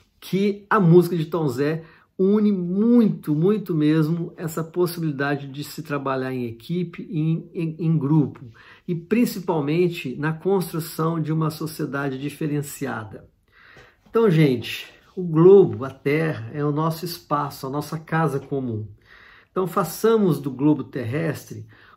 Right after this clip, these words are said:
um templo de encontro dos seres humanos, não de desencontro, não de desavença. Então, que a nossa casa seja o encontro da humanidade,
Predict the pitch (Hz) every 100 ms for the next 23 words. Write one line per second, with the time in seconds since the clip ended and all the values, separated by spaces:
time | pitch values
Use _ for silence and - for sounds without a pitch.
0 | - 202 202 - 226 233 220 165 190 196
1 | - 185 226 254 - 147 143 214 - 214
2 | 208 180 247 233 165 160 139 101 - -
3 | _ _ _ _ _ _ 190 254 262 220
4 | 190 170 175 156 131 131 120 113 - 139
5 | 170 196 185 175 165 170 117 131 120 110
6 | - 107 - _ _ _ _ _ _ _
7 | _ 170 156 156 - 208 214 196 202 254
8 | 240 214 202 - 190 196 143 123 120 139
9 | - - 175 170 123 139 156 196 - -
10 | 160 214 226 - 127 127 165 175 175 175
11 | 175 170 123 117 104 92 101